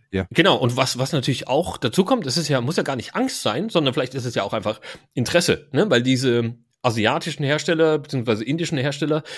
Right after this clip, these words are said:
Speaker 2: die bieten natürlich einen unschlagbaren Vorteil und das ist das günstige Preisgefüge, was ja für viele Motorrad-, also vor allen Dingen Einsteiger interessant ist, auch weil die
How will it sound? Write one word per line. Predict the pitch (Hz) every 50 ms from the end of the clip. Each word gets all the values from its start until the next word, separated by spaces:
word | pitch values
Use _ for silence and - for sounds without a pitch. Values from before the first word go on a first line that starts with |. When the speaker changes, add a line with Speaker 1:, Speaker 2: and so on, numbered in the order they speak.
| - - - - -
Speaker 2:
die | 127 127 123 127 123 - _ -
bieten | 117 98 - 143 180 202 - 139
natürlich | 156 147 143 - 160 151 143 131 135
einen | - 127 143 160 165 165 160 160 160 160 - _ _ _ _ -
unschlagbaren | - 160 185 185 - - 147 143 - - 135 131 131 135 127
Vorteil | - - 170 160 - 135 117 131 147
und | 131 - 131 131 117 - -
das | 135 127 - -
ist | - -
das | 123 -
günstige | - 156 156 - 120 110
Preisgefüge, | - 127 123 123 - - 92 - 95 87 107 139 143 143 _ - - - _ _ _ _ _ _ _ _ _ _ _ -
was | 110 - 135 135 - -
ja | 156 131 127 131 135 123 - _ _ _ _ _ - -
für | - - - 147 139 127 127 -
viele | - - - - 160 170 170 165 156 156 151 - -
Motorrad-, | 123 113 110 - 147 139 139 139 131 131 - -
also | - 104 104
vor | 104 - -
allen | -
Dingen | 175 202 -
Einsteiger | - 175 262 - - - 90 87 92 147 196 214 _ _ _ _ _ _ _ _ _ _
interessant | - 147 135 127 113 - 120 110 -
ist, | - 180 185 - - - _ _ _ -
auch | 110 123 147 160 175 170 - -
weil | 127 127
die | 127 123 120 113 - -